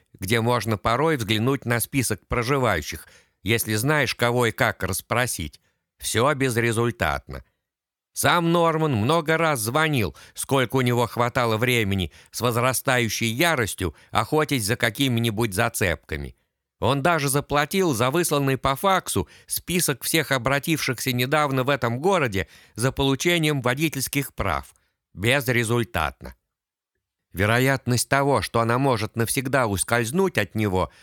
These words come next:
и избежать наказания за то, что совершила, особенно за то, что посмела взять кредитную карточку –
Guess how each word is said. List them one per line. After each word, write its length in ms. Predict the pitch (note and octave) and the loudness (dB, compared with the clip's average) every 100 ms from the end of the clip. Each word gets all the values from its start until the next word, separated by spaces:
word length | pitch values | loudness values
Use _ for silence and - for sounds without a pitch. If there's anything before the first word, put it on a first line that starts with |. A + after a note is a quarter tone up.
| - - | -20 -6
и 100 | A#2+ | -2
избежать 500 | C3 B2 C#3+ E3 C3 | 0 0 0 0 0
наказания 640 | B2 B2 D3 D3 D3 A#2 G#2 | -2 0 0 2 0 0 0
за 180 | A#2+ C#3+ | 0 0
то, 240 | E3+ B2+ | 0 0
что 200 | - C3 | 0 -2
совершила, 760 | - A2 A#2+ A#2+ F#3+ G3 C3+ - _ _ _ _ - | 0 0 0 0 0 2 0 -2 _ _ _ _ -4
особенно 540 | F#2 - A2+ G2+ G2+ | -2 0 0 2 0
за 200 | F#2+ A2+ | 0 0
то, 180 | - E3 | 0 -2
что 180 | - - | 0 -4
посмела 540 | G2 G2 A2 A2+ G2+ | -2 -2 0 0 0
взять 280 | E2+ C#3 C3+ | 0 -2 0
кредитную 640 | - G#2+ G#2+ A#2 A2+ A#2 | -2 -2 0 -2 0 -2
карточку – 680 | - A#2 E2 - - - C2+ | 0 -2 -2 -8 -12 -12 -14